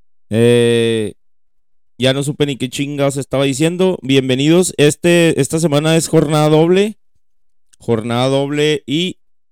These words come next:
creo que ya estamos listos para, para comenzar a hablar de lo que será la liguilla. Eh, esta semana,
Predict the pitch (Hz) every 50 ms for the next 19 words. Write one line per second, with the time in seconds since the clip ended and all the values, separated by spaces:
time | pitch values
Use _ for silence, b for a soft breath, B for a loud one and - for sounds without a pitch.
0 | _ _ _ _ _ _ _ _ _ - - 104 101 104 110 110 - - 104 98
1 | 95 92 87 85 85 87 90 90 87 - - 104 104 107 104 95 101 107 98 -
2 | - 110 107 - 107 107 101 95 87 80 73 52 50 - _ _ _ _ _ _
3 | _ _ _ _ _ _ _ - 90 90 90 90 87 85 82 - - 95 95 95
4 | 90 92 92 95 101 101 104 107 104 104 101 110 113 113 107 104 92 - 104 90
5 | 101 95 98 101 107 113 120 117 104 107 113 120 127 139 143 147 156 147 - _
6 | _ _ _ _ _ _ _ _ _ _ _ _ _ - 98 98 95 95 92 90
7 | - 117 107 101 104 101 104 104 110 113 117 117 113 110 104 101 95 90 87 85
8 | 78